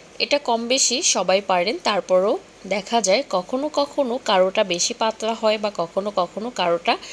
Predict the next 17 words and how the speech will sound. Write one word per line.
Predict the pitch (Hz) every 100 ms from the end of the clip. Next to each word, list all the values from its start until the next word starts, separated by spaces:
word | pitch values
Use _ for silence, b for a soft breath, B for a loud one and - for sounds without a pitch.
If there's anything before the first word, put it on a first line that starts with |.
| B B -
বেশি | 214 214 269
ঘন | 214 170 170
হয়। | 185 180 277 B B -
আমি | 190 262
যেভাবে | 220 185 180 220
বানাচ্ছি, | 190 160 170 - 294
এভাবে | 196 202
বানালে | 196 160 170 220 -
একদমই | 180 175 - 233 247 294 - - - -
পারফেক্ট | 180 170 190 185 -
হবে। | 147 135 - - - - B B B B B - - - - - - - - - - - - - - - -
তো | 214 220
যাই | 240 254
হোক, | 302 320 240
আমি | 247
সেমাইটা | 254 226 202 202 226
বানানোর | 202 170 165 185 247